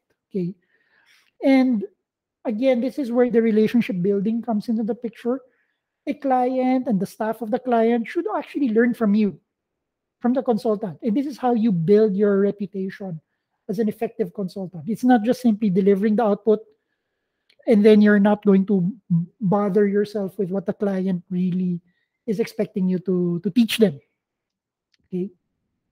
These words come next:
So this can be small items of advice, you know, occasional comments or,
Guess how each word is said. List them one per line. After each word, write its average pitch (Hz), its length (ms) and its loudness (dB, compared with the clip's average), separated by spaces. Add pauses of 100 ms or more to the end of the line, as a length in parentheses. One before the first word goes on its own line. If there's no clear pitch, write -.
So 277 60 0
this 320 160 0
can 302 160 0
be 240 80 2
small 220 240 4
items 202 320 0
of 190 80 0
advice, 233 480 0
you 220 80 0
know, 208 200 2
occasional 202 880 0
comments 214 600 2
or, 190 100 -8